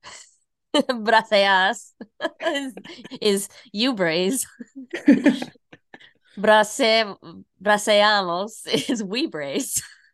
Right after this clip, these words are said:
Speaker 1: <laughs> Sorry, I know how to conjugate Spanish, so.
Speaker 2: No, I like it. Braseamos.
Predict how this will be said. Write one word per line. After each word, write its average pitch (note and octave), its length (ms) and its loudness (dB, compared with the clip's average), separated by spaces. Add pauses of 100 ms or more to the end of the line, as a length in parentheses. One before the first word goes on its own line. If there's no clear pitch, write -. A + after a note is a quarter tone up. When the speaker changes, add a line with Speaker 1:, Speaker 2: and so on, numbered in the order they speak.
(140)
Speaker 1:
<laughs> - 640 -10
Sorry, G#3+ 280 -4
I A3+ 100 -2
know C4 140 -4
how B3 80 2
to A3+ 80 0
conjugate G3 580 -6
Spanish, F3 440 -8
so. - 160 -8 (220)
Speaker 2:
No, A3 160 8
I F#3+ 140 6
like F#3+ 240 2
it. D3 160 2
Braseamos. G3 600 2